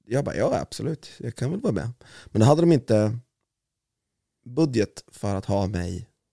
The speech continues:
på platsavdelningen. Utan då så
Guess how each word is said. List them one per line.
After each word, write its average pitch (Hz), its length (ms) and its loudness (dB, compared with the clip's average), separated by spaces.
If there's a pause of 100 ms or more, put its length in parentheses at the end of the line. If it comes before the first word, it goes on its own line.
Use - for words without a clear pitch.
(160)
på 98 80 -8
platsavdelningen. 120 760 -2 (960)
Utan 101 420 2
då 107 240 4
så 104 540 0